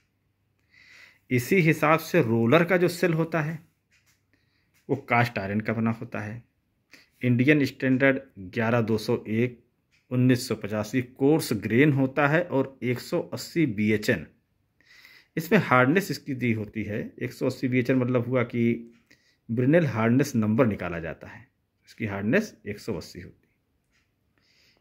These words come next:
इसी हिसाब से आप ट्रस प्लेट का सीएसआईएस एक हज़ार तीस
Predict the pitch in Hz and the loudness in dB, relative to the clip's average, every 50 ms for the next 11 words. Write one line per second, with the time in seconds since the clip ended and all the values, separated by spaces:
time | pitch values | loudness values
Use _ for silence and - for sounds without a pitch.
0 | _ _ - 123 120 - 220 202 170 170 170 170 156 156 151 - 170 170 165 156 | _ _ -6 -6 -2 2 2 2 2 2 2 2 2 2 2 0 2 2 2 2
1 | 160 - - 135 131 127 - - 107 104 117 117 120 117 - 110 113 117 - _ | 0 -4 -4 -4 -4 -4 -6 -8 -4 -2 0 0 0 -2 -6 -6 -6 -8 -14 _
2 | _ _ _ _ _ _ _ _ _ - - - 151 156 170 165 165 - - 127 | _ _ _ _ _ _ _ _ _ -6 0 2 4 4 4 4 2 0 -2 -2
3 | 123 127 143 139 143 - 131 131 131 - 123 117 123 123 117 117 - - - 127 | 0 2 2 0 0 2 2 2 2 2 2 2 2 2 0 -2 -4 -6 -4 -2
4 | 170 196 - | -2 -2 -2